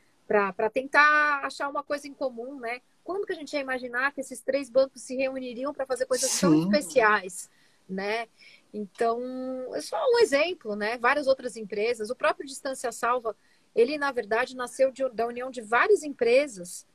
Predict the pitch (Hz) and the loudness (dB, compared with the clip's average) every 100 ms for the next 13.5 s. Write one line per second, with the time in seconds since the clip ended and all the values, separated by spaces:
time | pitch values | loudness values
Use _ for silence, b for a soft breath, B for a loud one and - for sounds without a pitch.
0 | _ _ _ _ _ 226 220 226 220 214 | _ _ _ _ _ -2 2 4 4 2
1 | 214 214 233 233 226 247 370 381 311 302 | 2 0 0 2 0 0 -2 -2 -8 -20
2 | - 269 - 269 240 254 254 240 214 233 | -2 -2 -2 -8 -10 -12 -6 -6 -2 -2
3 | 262 226 214 - 240 302 403 403 - 359 | -2 -4 -6 -4 -6 -6 -10 -8 -4 -2
4 | 392 415 359 330 339 349 330 302 311 311 | 0 2 2 2 -2 -10 -12 -10 -8 -6
5 | 330 294 285 277 285 285 277 262 277 277 | -6 -4 -2 0 -2 -4 0 4 4 2
6 | 285 277 233 233 254 285 277 _ _ 320 | -4 -2 2 2 2 -4 -12 _ _ 2
7 | 311 349 - - 285 233 185 - _ _ | 2 2 -8 -6 -6 -6 -14 -16 _ _
8 | _ _ - 180 175 175 190 - 226 277 | _ _ -6 -4 -2 -2 0 4 4 4
9 | - 359 - 370 427 494 - 359 403 - | -4 -4 -2 -4 -4 -2 -2 0 0 2
10 | 453 349 330 - 185 208 285 349 277 185 | 2 2 0 -8 -6 -2 2 4 4 6
11 | 170 170 170 262 - 185 175 165 165 _ | 6 8 6 6 2 -4 -4 -6 -12 _
12 | 175 - 165 175 190 208 196 196 196 202 | -12 0 8 12 12 12 12 12 12 10
13 | 190 135 139 269 | 12 12 12 12